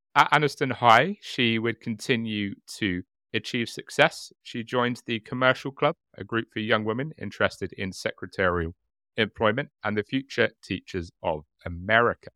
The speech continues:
She was recognized by her peers as a girl of depth and trustworthiness because of her serious demeanor. While she loved the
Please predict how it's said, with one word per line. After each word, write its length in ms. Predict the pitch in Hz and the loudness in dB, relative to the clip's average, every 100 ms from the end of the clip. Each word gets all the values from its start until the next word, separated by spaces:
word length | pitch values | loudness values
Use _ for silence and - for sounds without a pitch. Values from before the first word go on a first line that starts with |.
| _ _ _ _ _ | _ _ _ _ _
She 140 | - 160 | -2 6
was 180 | 151 151 | 6 6
recognized 560 | 151 160 156 180 214 | 2 2 4 4 4
by 140 | - 131 | 4 4
her 120 | 131 | 2
peers 420 | - 139 170 180 | 0 -2 -2 -4
as 180 | - 117 | -6 -4
a 40 | |
girl 220 | 113 120 | 0 2
of 160 | 117 104 | 2 2
depth 400 | 113 131 _ - | 0 0 _ -16
and 120 | - | -14
trustworthiness 800 | 107 101 - - 98 95 107 - - | -2 0 0 0 0 0 -6 -10 -14
because 300 | 98 98 92 | -10 -10 -10
of 100 | 87 | -6
her 100 | 95 | -6
serious 520 | - - 82 82 82 | -4 -6 -6 -6 -10
demeanor. 440 | - 92 127 113 - _ _ _ - | -10 -4 0 0 -4 _ _ _ 4
While 180 | 127 | 4
she 180 | 135 - | 6 2
loved 280 | 143 139 135 _ | 2 2 2 _
the 460 | 135 120 113 113 | 4 6 6 2